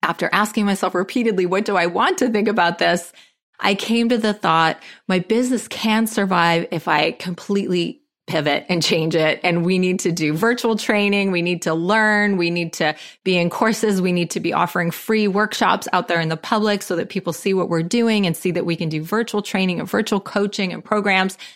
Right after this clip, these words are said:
And I want to say that I just want to throw in here that the self-coaching model that I learned in my coaching program,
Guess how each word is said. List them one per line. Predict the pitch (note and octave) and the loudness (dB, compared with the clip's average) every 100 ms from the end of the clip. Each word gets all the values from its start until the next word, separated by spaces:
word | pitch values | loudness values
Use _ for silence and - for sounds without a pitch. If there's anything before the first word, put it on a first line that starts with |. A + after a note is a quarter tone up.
| _ _ - | _ _ -4
And | A3+ A#3+ | 0 2
I | |
want | A#3+ C4 D#4 G4 | 4 2 2 0
to | |
say | - - B3+ A#3+ F3+ E3+ E3+ | -2 0 2 4 2 2 0
that | F#3 F3+ F3+ - | 2 2 0 -4
I | - | -2
just | F#3+ A#3+ C4 | 0 0 0
want | B3+ | 2
to | G3+ - - | 2 -2 -4
throw | G#3+ G3 | 0 2
in | G3 B3+ | 2 2
here | A3+ E3+ | 2 2
that | E3 E3 - _ _ _ - | 2 2 0 _ _ _ -10
the | F#3 G3 | -2 0
self-coaching | - A#3 B3+ - B3+ B3+ G#3+ | 2 0 0 0 0 2 2
model | F#3+ D#3+ D#3 D#3+ | 4 4 2 2
that | E3+ | 2
I | E3 | 2
learned | E3+ F#3 F#3 | 2 2 2
in | F3 | 0
my | E3 D#3 | 0 0
coaching | - D#4 - F#3 | 0 -2 0 0
program, | F#3+ E3 E3 D#3 D#3+ | 0 0 2 2 0